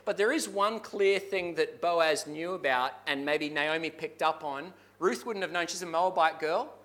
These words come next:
She doesn't know. But when he put in the six measures of barley, the number six is the number for humanity. But it's also the number for incomplete.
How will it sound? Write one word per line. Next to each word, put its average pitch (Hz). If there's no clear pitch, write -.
She -
doesn't 151
know. 156
But 180
when 202
he 254
put 254
in 208
the 160
six -
measures 190
of 135
barley, 170
the 185
number 262
six -
is 208
the 175
number 226
for 185
humanity. 175
But 208
it's 226
also 330
the 240
number 214
for 180
incomplete. 214